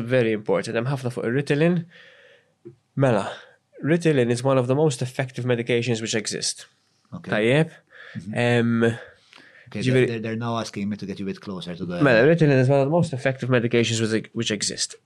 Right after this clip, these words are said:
Speaker 1: Għandek xi ninety-five percent response rate. If the diagnosis is correct, you'll respond. It's like paracetamol. Okay, kif għadt inti, you can take it on and off. You can take it during a period of work,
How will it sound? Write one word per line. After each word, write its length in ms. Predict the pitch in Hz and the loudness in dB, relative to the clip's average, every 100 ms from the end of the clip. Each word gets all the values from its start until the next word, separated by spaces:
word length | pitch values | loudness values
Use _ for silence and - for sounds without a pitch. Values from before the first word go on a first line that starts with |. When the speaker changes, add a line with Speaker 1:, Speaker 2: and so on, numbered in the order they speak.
| _ | _
Speaker 1:
Għandek 220 | 117 117 135 | -4 -2 0
xi 40 | |
ninety-five 520 | 143 139 123 123 123 | 2 2 0 -2 -2
percent 320 | 123 120 110 107 | -2 0 0 -2
response 420 | - 110 98 - | -4 -4 -4 -2
rate. 160 | 98 | -4
If 80 | 107 | -2
the 80 | 113 | 0
diagnosis 600 | 135 151 131 127 113 113 | 2 2 4 2 2 -2
is 40 | 113 | 0
correct, 400 | 123 113 117 - | 2 2 2 0
you'll 120 | 107 | 0
respond. 400 | 110 - 78 - | -2 -2 -4 -2
It's 120 | - 123 | -2 -2
like 140 | 123 | 0
paracetamol. 640 | 113 107 - 101 92 55 - - - - - - | 0 0 -2 -4 -6 -6 -10 -20 -20 -20 -12 -4
Okay, 220 | 131 151 | 0 2
kif 160 | 139 | 2
għadt 240 | 127 127 160 | 0 0 0
inti, 200 | 131 123 | 2 4
you 80 | 117 | 4
can 180 | 123 120 | 2 2
take 260 | 139 139 147 | 2 2 0
it 100 | - | -2
on 160 | 120 113 | 0 0
and 180 | 107 98 | 0 0
off. 300 | - - - - | -2 -8 -16 -10
You 100 | 113 | -4
can 200 | 113 120 | -4 0
take 280 | 131 120 | 0 2
it 220 | 110 110 - _ _ _ - - | -2 -2 -8 _ _ _ -10 0
during 320 | 117 110 107 | 2 4 2
a 40 | 110 | 0
period 360 | 117 107 104 | 2 4 4
of 160 | 107 117 | 2 2
work, 420 | 151 196 190 | 2 2 0